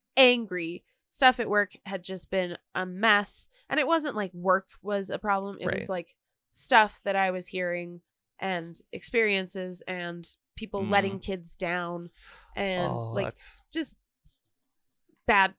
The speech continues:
Speaker 1: bad stuff where I was
Speaker 2: Right.
Speaker 1: like, I was just so frustrated with the system. So I came home and I was like, "Jim, wanna go to the gym? We could go to
Speaker 2: Yeah.
Speaker 1: the gym."
Speaker 2: Dude, I wanted to, though.
Speaker 1: Yeah. And he was like, "Ah, I ruined myself." And I was like,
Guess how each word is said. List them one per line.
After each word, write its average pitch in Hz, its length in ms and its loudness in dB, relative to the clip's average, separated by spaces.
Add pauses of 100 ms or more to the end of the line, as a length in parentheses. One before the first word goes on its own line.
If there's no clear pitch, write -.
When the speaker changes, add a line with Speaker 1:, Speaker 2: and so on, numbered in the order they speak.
(120)
Speaker 1:
bad 170 260 -2
stuff - 320 -10
where 196 100 4
I 190 100 8
was - 80 4
Speaker 2:
Right. - 40 -6
Speaker 1:
like, 196 200 -4
I 214 120 6
was 208 120 -2
just 190 180 -10
so 190 100 -2
frustrated 175 480 -6
with 180 140 -8
the 175 80 -16
system. 170 400 -10
So 196 140 -10
I 196 40 -4
came 262 240 -6
home 202 220 -6
and 190 100 -4
I 185 60 -4
was 185 160 -10
like, 180 200 -4 (140)
"Jim, 185 340 -2 (580)
wanna 185 180 -4
go 185 100 -2
to 180 100 -4
the 180 120 -8
gym? - 440 -12
We - 80 -14
could 202 160 -14
go 185 100 -2
to 185 40 2
Speaker 2:
Yeah. 151 320 6
Speaker 1:
the - 140 2
gym." 311 80 -8 (100)
Speaker 2:
Dude, 202 180 10
I 170 140 10
wanted 135 380 6
to, 107 160 -4
though. 110 180 2
Speaker 1:
Yeah. 117 100 -4 (420)
And 214 140 -2
he 220 120 -2
was 208 160 -4
like, 190 260 2 (100)
"Ah, 247 380 8 (180)
I 311 160 6
ruined 311 420 -2
myself." 175 480 -2
And 208 100 -6
I 196 40 -2
was 196 120 -8
like, 202 180 -6